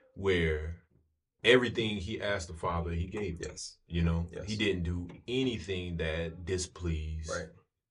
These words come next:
Speaker 1: our Heavenly Father,
Speaker 2: Right.
Speaker 1: right? What does that mean,
Speaker 2: Right.
Speaker 1: right? That there is a relationship there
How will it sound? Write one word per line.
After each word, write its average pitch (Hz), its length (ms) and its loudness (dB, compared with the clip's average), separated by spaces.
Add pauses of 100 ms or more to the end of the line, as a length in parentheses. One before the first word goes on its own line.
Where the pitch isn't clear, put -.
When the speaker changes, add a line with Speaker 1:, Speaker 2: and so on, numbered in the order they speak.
(160)
Speaker 1:
our 80 240 0
Heavenly 90 300 0
Father, - 420 -2
Speaker 2:
Right. 85 180 -2 (120)
Speaker 1:
right? 95 280 0 (1080)
What 117 160 -4
does 87 140 0
that 87 180 2
mean, 82 320 -2
Speaker 2:
Right. 98 160 -4
Speaker 1:
right? 80 220 0 (560)
That 104 140 -6
there 113 120 8
is 101 100 4
a 98 60 2
relationship 95 840 0
there 80 400 -2